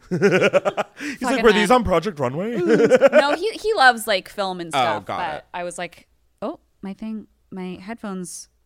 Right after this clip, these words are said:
Speaker 2: one ear isn't working. Oh wait, hello, hello,
Speaker 1: Hello?
Speaker 2: whatever." Oh, n-, now we're back. Um,
Speaker 1: Good.
Speaker 2: So, so yeah, so I don't know. I, like, posted about a bunch of stuff from the museum, and I got hundreds of messages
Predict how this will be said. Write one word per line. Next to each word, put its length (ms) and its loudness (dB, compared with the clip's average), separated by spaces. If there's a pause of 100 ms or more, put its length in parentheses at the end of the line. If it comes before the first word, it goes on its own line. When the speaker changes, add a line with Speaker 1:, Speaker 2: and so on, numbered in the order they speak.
(260)
Speaker 2:
one 260 -12
ear 240 -12
isn't 200 -14
working. 440 -16 (100)
Oh 40 -16
wait, 280 -14
hello, 340 -14 (100)
hello, 340 -14 (100)
Speaker 1:
Hello? 500 -8
Speaker 2:
whatever." 440 -12
Oh, 100 -6
n-, 180 -6
now 160 -6
we're 80 -8
back. 320 -12
Um, 340 -4
Speaker 1:
Good. 440 -6
Speaker 2:
So, 720 -4 (260)
so 220 -4
yeah, 380 2
so 360 -4
I 120 2
don't 100 -6
know. 140 -2
I, 140 -4
like, 180 -6
posted 380 -8
about 220 -4
a 60 -8
bunch 220 -10
of 80 -12
stuff 220 -8
from 260 -12
the 500 -10 (300)
museum, 760 -6
and 120 -6
I 80 -4
got 240 -6 (160)
hundreds 1300 -4
of 180 2
messages 840 -4